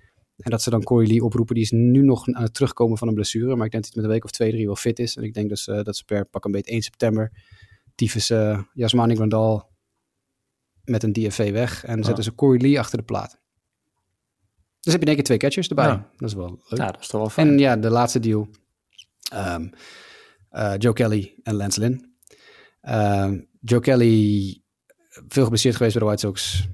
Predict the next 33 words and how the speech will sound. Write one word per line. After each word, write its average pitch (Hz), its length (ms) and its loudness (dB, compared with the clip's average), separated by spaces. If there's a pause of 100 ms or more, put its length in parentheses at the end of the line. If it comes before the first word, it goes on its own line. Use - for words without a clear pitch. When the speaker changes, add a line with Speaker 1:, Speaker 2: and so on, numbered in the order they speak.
Speaker 1:
Wel - 120 -8
een 92 60 -6
goede 98 160 -2
reliever 95 260 -6
natuurlijk, 92 320 -10
altijd 90 300 -10
als 98 140 -10
hij - 60 -10
go-, 98 100 -8
als 107 120 -4
hij 104 80 -4
fit 110 180 -2
is. 104 220 -8 (600)
En 127 100 0
natuurlijk 117 280 2
een, 107 180 0
eh, 107 100 2
Dodgers 127 320 2
verleden, 127 360 4
hè, 135 60 2
het 131 160 -2
Poudy 117 240 2
Face, 123 300 0
weet 120 140 -2
je 120 60 -2
nog 113 80 -2
wel? 127 120 -4
Speaker 2:
Ja, 127 80 0
Speaker 1:
Toen, - 100 -2
Speaker 2:
ja, 143 280 4
Speaker 1:
eh, - 60 2
Speaker 2:
zeker. 104 280 0
Ja, 104 40 0